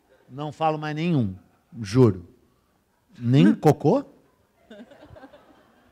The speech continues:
Speaker 1: Cocô também não? Hum, ah. <laughs> Tá. Certo.
Speaker 2: Aí, aí tem a segunda, que é: humor é confundido com falta de seriedade. Como tentar passar uma mensagem jornalística séria,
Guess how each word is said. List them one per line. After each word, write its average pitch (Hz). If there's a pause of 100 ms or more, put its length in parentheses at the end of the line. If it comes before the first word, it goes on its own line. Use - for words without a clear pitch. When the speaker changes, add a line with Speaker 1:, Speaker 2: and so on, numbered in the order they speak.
(400)
Speaker 1:
Cocô 135
também 185
não? 135 (1120)
Hum, 127 (260)
ah. 110 (960)
<laughs> 160 (100)
Tá. 107 (1080)
Certo. 107 (120)
Speaker 2:
Aí, 220
aí 240
tem 285
a 285
segunda, 247 (420)
que 226
é: 202
humor 247
é 294
confundido 247
com 233
falta 226
de 220
seriedade. 226
Como 247
tentar 240
passar 208
uma 208
mensagem 208
jornalística 208
séria, 190